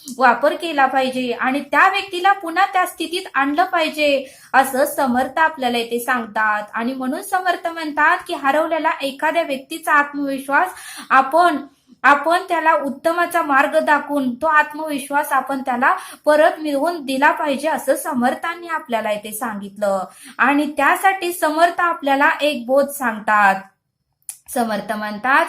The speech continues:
की एक बिझनेसमॅन होता, एक व्यावसायिक होता आणि त्याला मात्र आपल्या बिझनेसमध्ये, आपल्या व्यवसायामध्ये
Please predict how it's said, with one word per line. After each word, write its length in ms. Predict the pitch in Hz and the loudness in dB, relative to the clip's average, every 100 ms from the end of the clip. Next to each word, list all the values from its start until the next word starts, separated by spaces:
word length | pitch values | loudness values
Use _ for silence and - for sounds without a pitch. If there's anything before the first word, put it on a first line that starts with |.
| 359 | 0
की 60 | |
एक 180 | 359 359 294 | -2 -2 -4
बिझनेसमॅन 600 | 269 277 370 392 403 403 | -2 -2 -2 -2 -4 0
होता, 540 | 330 311 254 226 - - - 254 | 0 4 4 4 0 -14 -18 0
एक 180 | 254 277 | 2 2
व्यावसायिक 520 | 262 233 240 285 311 311 | 0 0 0 0 0 0
होता 500 | 269 262 226 208 202 - | 0 2 2 2 -2 -4
आणि 240 | 208 226 240 | -4 -2 -2
त्याला 340 | 233 214 262 | 0 0 0
मात्र 320 | 302 285 277 262 247 | -2 -2 0 0 0
आपल्या 280 | 247 247 285 | -2 0 -2
बिझनेसमध्ये, 680 | 247 269 254 359 370 349 349 | 0 -4 -2 -4 0 0 2
आपल्या 300 | 330 330 349 | 2 4 2
व्यवसायामध्ये 840 | 320 294 285 359 381 381 330 330 | 4 0 0 2 2 2 2 2